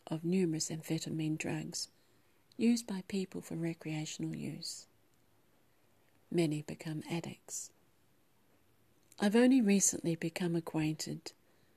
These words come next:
with the use of meth and did not know that it came in pill,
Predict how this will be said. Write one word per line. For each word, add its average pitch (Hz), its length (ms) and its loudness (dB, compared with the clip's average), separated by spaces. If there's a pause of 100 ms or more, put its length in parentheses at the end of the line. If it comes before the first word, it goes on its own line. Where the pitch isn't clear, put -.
(140)
with 156 160 0
the 160 80 -2
use 156 300 2
of - 160 -8
meth 156 400 -4 (760)
and 202 140 2
did 220 140 4
not 233 260 2
know 208 260 2
that 165 180 -4
it - 100 -10
came 165 240 -2
in 156 160 -4
pill, 170 520 0